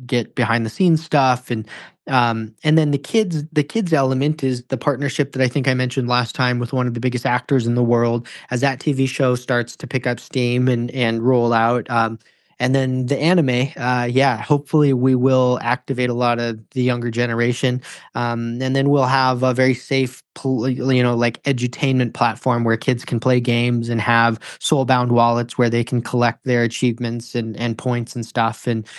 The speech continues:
um, not necessarily have any monetary value, but just kind of maybe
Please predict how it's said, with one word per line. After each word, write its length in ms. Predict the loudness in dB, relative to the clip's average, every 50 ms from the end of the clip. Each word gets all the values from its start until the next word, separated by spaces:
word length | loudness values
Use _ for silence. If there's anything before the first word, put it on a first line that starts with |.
| -20 -18 _ 0
um, 420 | 0 2 2 0 -2 -6 -8 -10
not 420 | -6 -2 0 2 2 2 2 2 0
necessarily 600 | 0 -2 -2 -4 -6 -2 0 0 2 2 2 2
have 220 | 2 0 0 0
any 240 | 0 0 0 0 0
monetary 680 | 2 2 2 2 2 0 -2 -2 -2 -2 0 2 2 2
value, 840 | 2 2 2 2 2 2 2 2 2 2 0 0 0 -2 -4 -6 -2 _
but 300 | 2 2 2 0 -2 -6 _ _ _ _ _ _ -2
just 320 | 0 2 2 2 -2 -8
kind 220 | -8 -4 -2 -2 -2
of 100 | 0 2
maybe 460 | 2 2 2 2 2 0 0 0